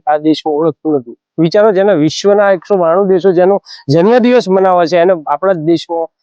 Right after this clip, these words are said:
સમાપ્ત કરી દીધા, તેના વિચારધારા જ કોઈ નતું જાણતું, આંધળા કરી દીધા આપણને. કોઈ નતું ઓળખતું. ખુદ માન્યવર કાશીરામ સાહેબ સાયન્ટિસ્ટ, વૈજ્ઞાનિક હતા.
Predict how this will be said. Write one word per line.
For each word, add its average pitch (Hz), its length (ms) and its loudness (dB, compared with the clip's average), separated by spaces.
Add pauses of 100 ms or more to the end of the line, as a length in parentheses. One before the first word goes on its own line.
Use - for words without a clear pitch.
(160)
સમાપ્ત 165 640 -4
કરી 135 220 0
દીધા, 117 220 -2
તેના 131 200 0
વિચારધારા 156 580 0
જ 151 140 -8
કોઈ 151 120 0
નતું 131 260 -4
જાણતું, 113 380 -2 (340)
આંધળા 175 400 0
કરી 151 260 0
દીધા 120 260 -2
આપણને. 113 420 -8 (1700)
કોઈ 220 200 2
નતું 170 240 0
ઓળખતું. 131 480 -2
ખુદ 202 220 2
માન્યવર 190 540 2
કાશીરામ 185 460 0
સાહેબ 165 240 0
સાયન્ટિસ્ટ, 170 600 -2
વૈજ્ઞાનિક 190 520 2
હતા. 117 220 -6